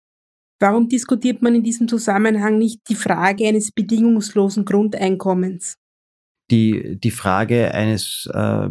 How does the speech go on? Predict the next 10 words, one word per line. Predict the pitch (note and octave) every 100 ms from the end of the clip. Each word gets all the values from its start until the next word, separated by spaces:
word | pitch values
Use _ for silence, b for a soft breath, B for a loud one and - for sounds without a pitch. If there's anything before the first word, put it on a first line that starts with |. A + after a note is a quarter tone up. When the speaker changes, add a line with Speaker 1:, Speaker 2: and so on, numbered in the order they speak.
| A2+
Speaker 2:
bedingungslosen | - G#2+ C3 B2 A#2 A2+
Grundeinkommens, | G#2+ B2+ C3+ C3 B2+ B2 B2
finde | - B2 A#2
ich, | A#2
ist | A#2
völlig, | - - A#2 B2+ B2 -
äh, | - A2 A2 A2 G#2+ A#2+ C#3
legitim | - G#2+ A2+ A#2+ A#2 C#3
und | B2
richtig | A#2 A#2+ - C3+ C#3+